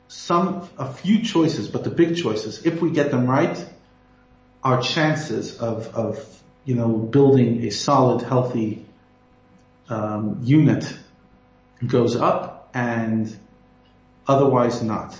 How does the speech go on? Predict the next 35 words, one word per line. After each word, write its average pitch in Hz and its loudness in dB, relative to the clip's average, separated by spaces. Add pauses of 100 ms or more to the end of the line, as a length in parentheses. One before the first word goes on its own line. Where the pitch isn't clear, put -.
Again, 135 4
nothing's - -2
foolproof. - -2 (1040)
Um, 107 -6
there's 110 2
a 117 0
lot 127 4
of 117 -6
life 113 -6
that's - -8
out 120 -2
of 117 -4
our 110 -2
control. - -2 (1900)
But 131 4
there's 131 4
no 143 2
question 117 -4
that 107 -8 (220)
choices 120 0
make 117 -2
a 113 -4
difference. 117 -2
Otherwise, 123 4
we 120 2
wouldn't 131 4
even 120 2
have 135 -2
an 127 2
education. - 0
The 101 -4
definition 123 0
of 117 -2
education 113 -2
is - -4